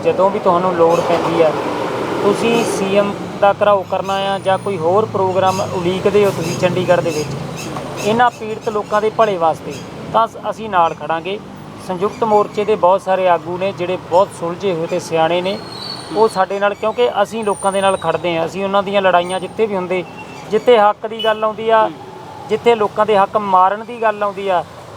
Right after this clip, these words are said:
Speaker 1: ਉੱਥੇ ਅਸੀਂ ਸਾਰੇ ਇੱਕ ਹੁੰਨੇ ਆ। ਬੇਸ਼ੱਕ ਸਾਡੀਆਂ ਜਥੇਬੰਦੀਆਂ ਦੇ ਨਾਮ ਅਲੱਗ-ਅਲੱਗ ਨੇ,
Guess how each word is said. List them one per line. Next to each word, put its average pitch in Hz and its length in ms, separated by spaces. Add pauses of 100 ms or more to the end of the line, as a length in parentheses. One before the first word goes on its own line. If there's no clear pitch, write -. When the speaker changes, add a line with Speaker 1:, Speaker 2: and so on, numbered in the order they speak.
(120)
Speaker 1:
ਉੱਥੇ 220 340
ਅਸੀਂ 208 200
ਸਾਰੇ 196 420
ਇੱਕ - 160
ਹੁੰਨੇ 196 340
ਆ। 214 140 (420)
ਬੇਸ਼ੱਕ 202 420
ਸਾਡੀਆਂ 190 360
ਜਥੇਬੰਦੀਆਂ 180 560
ਦੇ 185 100
ਨਾਮ 175 340
ਅਲੱਗ-ਅਲੱਗ 170 480
ਨੇ, 180 200